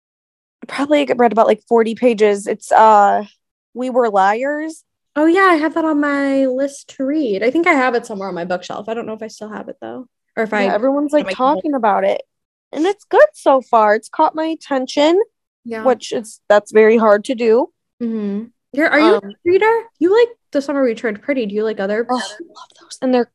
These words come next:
Speaker 1: turning a movie into it, so I can't wait.
Speaker 2: Oh, I can't wait.
Speaker 1: Um, I, you know, I go through phases. I love reading, um, but, you know,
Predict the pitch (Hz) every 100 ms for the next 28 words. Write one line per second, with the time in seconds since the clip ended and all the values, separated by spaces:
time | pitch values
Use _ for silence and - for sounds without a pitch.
0 | _ - 254 254 220 208 226 226 208 202
1 | - 254 - 226 202 214 214 - - 220
2 | 208 214 - 226 214 196 196 202 196 190
3 | - - 240 233 220 202 - - - _
4 | 370 523 554 453 494 539 539 - 381 427
5 | 539 - 381 - 302 294 262 202 185 247
6 | 269 285 277 - _ _ - 233 240 240
7 | 226 240 233 240 240 262 277 _ _ _
8 | _ _ 233 226 220 214 208 202 220 202
9 | 226 220 208 208 202 -